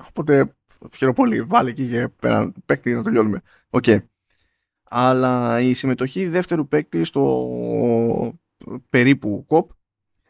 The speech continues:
ε, είναι μαζεμένη. Δηλαδή, το, και μας προειδοποιεί κιόλας το παιχνίδι, λέει, «Κοιτάξτε να δείτε,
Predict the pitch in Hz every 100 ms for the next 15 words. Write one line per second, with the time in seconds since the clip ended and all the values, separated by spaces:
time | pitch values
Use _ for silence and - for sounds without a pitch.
0 | _ _ _ - 151 151 151 151 147 151
1 | - - 170 180 175 170 165 156 147 127
2 | 127 123 101 90 85 104 104 110 110 107
3 | 110 110 - - 82 - 110 127 117 101
4 | 156 107 92 - 98 127 147 139 135 135
5 | 131 123 123 120 113 - 120 - - -
6 | 233 226 -